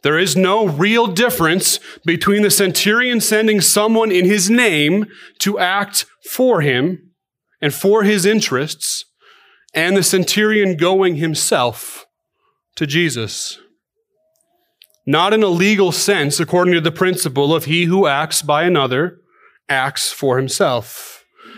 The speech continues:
and not in the eye of the first century Jew.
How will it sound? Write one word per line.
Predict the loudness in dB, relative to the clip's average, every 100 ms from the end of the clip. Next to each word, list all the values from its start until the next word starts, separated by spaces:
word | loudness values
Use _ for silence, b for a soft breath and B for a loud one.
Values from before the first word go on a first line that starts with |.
| B -2
and | 0
not | 2 2
in | 2
the | 2 2
eye | 2 2
of | 0 -2
the | -6
first | -4 -2 0 0
century | 0 0 -2 -2 -2
Jew. | -2 0 0 -4